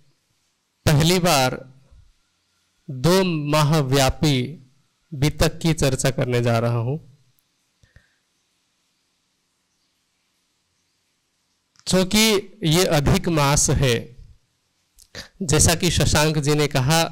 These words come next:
कि हमारे लिए एक सुअवसर है, क्योंकि कई बार क्या होता है कि एक महीने की बीतक में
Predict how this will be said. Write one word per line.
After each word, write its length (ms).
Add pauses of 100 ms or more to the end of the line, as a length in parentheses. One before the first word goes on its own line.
(880)
कि 120
हमारे 560
लिए 300
एक 420 (1080)
सुअवसर 800
है, 360 (1040)
क्योंकि 260
कई 180
बार 220
क्या 180
होता 300
है 160
कि 520 (2250)
एक 200
महीने 340
की 180
बीतक 500
में 540